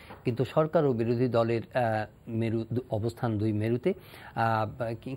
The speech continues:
কিভাবে একটা ভালো নির্বাচন করা হবে, সেই বিষয়টি নিয়ে এখনো রাজনীতির মাঠে আলোচনা আছে এবং দীর্ঘদিন ধরেই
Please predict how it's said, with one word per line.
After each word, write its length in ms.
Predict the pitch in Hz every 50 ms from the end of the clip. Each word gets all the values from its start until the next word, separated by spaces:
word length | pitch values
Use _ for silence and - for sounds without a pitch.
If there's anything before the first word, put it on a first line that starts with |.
| -
কিভাবে 300 | - 196 175 180 175 151
একটা 180 | 131 120 - 120 107
ভালো 240 | 98 - 120 117 117
নির্বাচন 540 | 113 113 110 101 117 120 - - 139 131
করা 220 | 120 - 127 123 120
হবে, 320 | 98 135 131 139 151 147
সেই 340 | 131 - - 117 110 110 110
বিষয়টি 440 | 104 110 107 - 120 113 - 120 110
নিয়ে 240 | 110 110 113 113 110
এখনো 480 | 107 101 - - 120 110 110 107 104 - -
রাজনীতির 480 | 107 104 101 101 104 101 - 110 107 98 - - -
মাঠে 380 | - 107 104 104 - 113 104 101 - -
আলোচনা 440 | 104 98 95 101 - - 113 104
আছে 220 | 101 110 110 - 165
এবং 180 | 165 180 135
দীর্ঘদিন 400 | 104 110 104 107 107 117 123 127
ধরেই 280 | 113 117 117 113 107